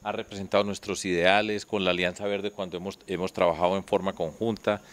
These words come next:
Es una expresión de lo mejor que tiene Tuluá y es mi orgullo venir a acompañarlo. Cree en la, en la educación como motor de la transformación, sabe qué significa la lucha contra la corrupción y ya está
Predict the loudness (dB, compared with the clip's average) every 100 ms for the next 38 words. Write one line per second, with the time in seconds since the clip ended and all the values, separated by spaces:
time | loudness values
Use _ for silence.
0 | -20 -20 -6 -4 -4 -6 -4 -6 -2 -2
1 | -2 -4 -4 -6 -6 -6 -6 -6 -6 -6
2 | 2 4 6 4 2 2 0 0 0 2
3 | 2 2 2 0 0 -4 -6 0 0 0
4 | -2 -10 -10 -20 -20 -20 _ 2 4 4
5 | 2 4 2 0 -6 -16 -6 0 4 4
6 | 2 -2 -2 -4 -2 -4 -4 -2 -2 -2
7 | -4 -4 -4 -2 -2 -2 0 0 -2 -10
8 | -20 -20 -16 -10 2 4 4 -2 -8 -8
9 | -8 -6 -2 -2 -2 -6 -8 -8 -6 -6
10 | -6 -8 -8 -4 -4 -6 -18 -20 -20 -20
11 | -12 -4 0 0 0 0 0